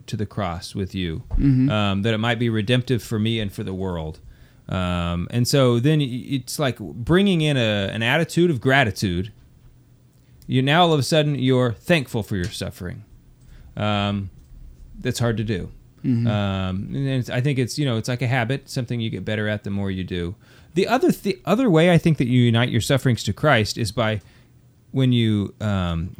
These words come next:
Speaker 1: grow to love him more and more, his sufferings become your sufferings. And so in that way, you're, like, really united to him. Like,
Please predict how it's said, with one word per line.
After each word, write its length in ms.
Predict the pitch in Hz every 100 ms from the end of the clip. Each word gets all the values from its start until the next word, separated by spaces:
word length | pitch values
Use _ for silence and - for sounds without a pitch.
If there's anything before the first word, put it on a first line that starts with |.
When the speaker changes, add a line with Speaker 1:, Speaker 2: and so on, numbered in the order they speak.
| 110
Speaker 1:
grow 400 | 135 151 180 185
to 160 | 147
love 280 | 120 117 127
him 120 | 143
more 260 | 123 120 120
and 120 | 107
more, 240 | 110 113 95
his 260 | 185 185
sufferings 560 | - 160 - 190 190 151
become 400 | 139 - 147 120
your 300 | 113 123 131
sufferings. 760 | - 123 113 98 80 - -
And 140 | 120 120
so 120 | 151
in 120 | 143
that 200 | 165 170
way, 120 | 156 143
you're, 220 | 135 127
like, 280 | 117 104 - _ _ _ _
really 400 | 113 156 175 147
united 680 | 127 123 113 117 131 110 -
to 120 | 110
him. 360 | 95 101 85 92 - - -
Like, 220 | 127